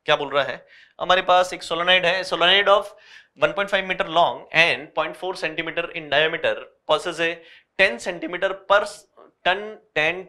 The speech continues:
tons per unit centimeter length, ठीक है। A current flow, current of five ampere flow through it, magnetic field at the axis inside the solenoid will be। एक पॉइंट पांच मीटर लंबी तथा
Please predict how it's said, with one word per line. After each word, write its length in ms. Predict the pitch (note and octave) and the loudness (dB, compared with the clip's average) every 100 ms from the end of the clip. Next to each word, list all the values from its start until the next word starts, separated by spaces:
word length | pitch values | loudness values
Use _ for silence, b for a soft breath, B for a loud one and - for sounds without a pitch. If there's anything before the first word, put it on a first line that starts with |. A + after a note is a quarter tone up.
| - | 0
tons 420 | F3+ B2+ E3 - _ - | 0 0 -6 -18 _ 0
per 160 | F3+ F#3+ C#3 C#3+ | 2 2 -4 -6
unit 200 | G3 G#3 | -6 -4
centimeter 460 | D#3+ D3+ E3+ E3+ C3+ | -6 -4 -2 -2 -4
length, 440 | G#2+ F2+ _ _ _ _ _ _ _ _ _ _ - | -6 -8 _ _ _ _ _ _ _ _ _ _ 0
ठीक 120 | F3+ | 2
है। 120 | D#3+ D#3+ B B B B B B _ _ _ | 2 -2 B B B B B B _ _ _
A 80 | - | 0
current 260 | F3+ G#3 - | 0 0 -2
flow, 160 | G#3 G#3 - - _ E3+ | 0 0 -2 -16 _ 0
current 180 | F3+ F#3+ | 2 0
of 100 | F#3 | 2
five 180 | E3 F3+ | 0 0
ampere 240 | F3+ G3 | -2 -4
flow 220 | - F#3 D#3+ E3+ | -2 -2 0 -2
through 200 | D#3+ E3 | -2 0
it, 360 | E3+ C3 F3 - _ _ _ | 2 0 -6 -12 _ _ _
magnetic 360 | D3+ F3 F#3 F#3 | 0 0 0 -2
field 320 | F3+ F#3+ - - | -2 -2 -4 0
at 260 | D3 D#3 D#3 - | 2 2 0 -4
the 100 | D3+ D3+ - D#3 | 0 0 -2 -4
axis 340 | - D3+ - E3 | -4 -8 -10 -12
inside 320 | D#3+ E3 D#3 | -2 -2 -2
the 60 | D3+ | -4
solenoid 420 | C3 C3 C3+ B2+ | -4 -4 -6 -6
will 100 | G#2+ | -8
be। 100 | F#2 _ _ B B B B _ | -12 _ _ B B B B _
एक 160 | F3 F3 | -6 -2
पॉइंट 180 | A3 G#3+ | -4 0
पांच 200 | G#3 G3 | 0 0
मीटर 160 | F#3+ F#3+ | -4 -4
लंबी 280 | F3 F3+ F#3 | -4 -4 -6
तथा 200 | F3+ | -2